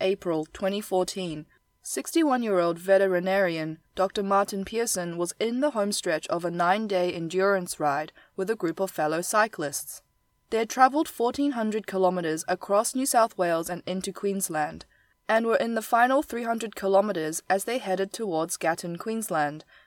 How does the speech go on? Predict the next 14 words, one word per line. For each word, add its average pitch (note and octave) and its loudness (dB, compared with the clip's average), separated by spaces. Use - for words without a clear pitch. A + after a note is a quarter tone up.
where G#3+ 2
Martin A#3 6
lived G3+ 0
with F#3 2
his G3+ -4
wife E3 2
Sandy. G3 0
Sandy D4 4
had G4+ 4
travelled G#3 2
the G3 4
journey F3 2
by D#3+ 2
car, F3 2